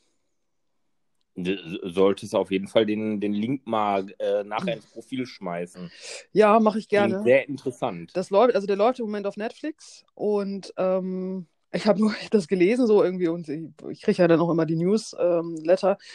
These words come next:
Speaker 2: „Ja, wir haben jetzt einen neuen Film, Das soziale Dilemma.“ Und ich so über die sozialen Medien kurz angelesen, „Ja, vielleicht sollte ich mir den angucken, hm, für Social Media Management vielleicht“ und so weiter. Und dann hab ich da wirklich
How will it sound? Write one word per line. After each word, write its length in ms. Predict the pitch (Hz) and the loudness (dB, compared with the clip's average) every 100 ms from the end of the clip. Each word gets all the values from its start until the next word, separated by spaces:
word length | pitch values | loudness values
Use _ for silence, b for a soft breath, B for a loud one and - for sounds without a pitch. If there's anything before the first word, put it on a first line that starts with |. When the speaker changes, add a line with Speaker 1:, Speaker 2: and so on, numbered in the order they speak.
| B B B B | B B B B
Speaker 2:
„Ja, 180 | - 339 | 4 6
wir 80 | 262 | 6
haben 120 | 240 | 4
jetzt 140 | 226 214 | -2 -4
einen 60 | |
neuen 180 | 202 190 | -6 -4
Film, 180 | 254 233 | -4 -4
Das 120 | 196 | -6
soziale 280 | 190 196 185 | -6 -4 -2
Dilemma.“ 260 | 160 196 | -2 -2
Und 80 | 185 | -4
ich 100 | 175 | -8
so 100 | 165 - _ _ _ _ - | -14 -16 _ _ _ _ -8
über 140 | 170 | -4
die 80 | 180 | -4
sozialen 320 | 170 - 151 | -6 -4 0
Medien 300 | 208 247 226 | 4 4 2
kurz 160 | 208 - | 0 0
angelesen, 540 | 226 226 208 185 170 | 0 2 2 2 -2
„Ja, 240 | 160 151 147 | -6 -8 -8
vielleicht 260 | - 151 | -6 -4
sollte 180 | - 165 | 0 0
ich 40 | 170 | 2
mir 80 | |
den 120 | 156 117 | -2 -2
angucken, 520 | 196 226 202 190 185 | -2 0 0 2 0
hm, 140 | 170 180 | 0 -2
für 120 | 165 | -4
Social 300 | - 180 165 | -2 0 0
Media 200 | 185 214 | 2 2
Management 500 | 190 190 - 185 175 | 2 0 -2 -2 -2
vielleicht“ 320 | 156 160 160 | -2 -2 -2
und 100 | 160 | -6
so 80 | 160 | -4
weiter. 240 | 156 202 B B B B B B B _ | -4 -4 B B B B B B B _
Und 120 | - 185 | 2 4
dann 180 | 185 | 6
hab 80 | 185 | 6
ich 60 | 214 | 4
da 140 | 196 | 4
wirklich 340 | 202 254 233 | 4 2 -2